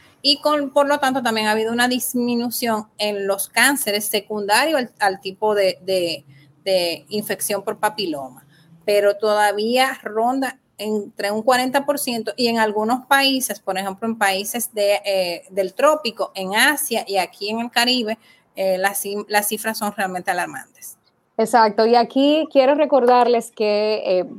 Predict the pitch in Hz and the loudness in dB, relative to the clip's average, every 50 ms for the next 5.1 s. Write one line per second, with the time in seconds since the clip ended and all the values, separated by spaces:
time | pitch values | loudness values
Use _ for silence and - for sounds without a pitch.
0 | - _ - 196 190 185 208 208 220 240 240 269 240 208 226 214 214 226 233 220 | -16 _ 0 0 2 4 4 2 2 0 -2 -2 0 0 2 2 2 0 -2 -4
1 | 226 - 202 196 190 202 202 202 208 202 202 - 196 190 190 196 214 220 208 220 | -4 -4 -4 0 2 2 4 4 2 -2 -2 -2 -2 0 0 0 0 0 -2 -2
2 | 214 214 - 214 202 - 233 240 247 262 262 247 226 226 220 220 220 214 202 - | -2 -2 -4 -6 -2 0 4 4 4 4 4 4 4 4 2 2 0 -2 -2 -2
3 | 190 185 185 190 190 190 190 196 185 185 180 - - 190 185 180 185 196 196 196 | -2 -2 -2 0 0 0 2 2 4 4 2 2 2 0 0 2 2 0 0 0
4 | - 208 190 190 190 196 202 208 202 196 196 190 185 185 180 - - 202 196 190 | -4 -6 -4 -4 -4 -2 -2 0 2 4 4 4 4 4 2 -2 0 0 2 4
5 | 185 180 | 4 2